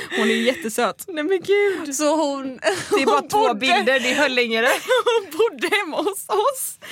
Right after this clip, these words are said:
Speaker 1: Och jag kommer ihåg första gången som jag tog med Kalle hem. Hemsläp, liksom.
Speaker 2: Ja.
Speaker 1: På, liksom, på fyllan.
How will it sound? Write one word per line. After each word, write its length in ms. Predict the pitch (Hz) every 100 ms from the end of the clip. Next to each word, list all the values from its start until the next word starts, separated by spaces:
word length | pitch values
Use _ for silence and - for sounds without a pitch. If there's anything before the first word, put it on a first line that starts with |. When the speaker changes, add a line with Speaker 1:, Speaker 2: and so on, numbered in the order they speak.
| - -
Speaker 1:
Och 140 | - 330
jag 220 | 311 311
kommer 160 | 339 339 285
ihåg 100 | 277
första 380 | 330 302 - 285
gången 260 | 285 233
som 140 | 254 240
jag 200 | 220 220
tog 80 |
med 220 | 233 202 208
Kalle 360 | 262 233 226
hem. 380 | 277 208 202 330 - - - -
Hemsläp, 680 | 254 254 202 - 208 104 -
liksom. 340 | 190 226 247 294
Speaker 2:
Ja. 260 | - 175 180 - _ - - -
Speaker 1:
På, 400 | - 220 220 170
liksom, 380 | 190 214 214 208
på 120 | 208
fyllan. 480 | 214 269 247 285 381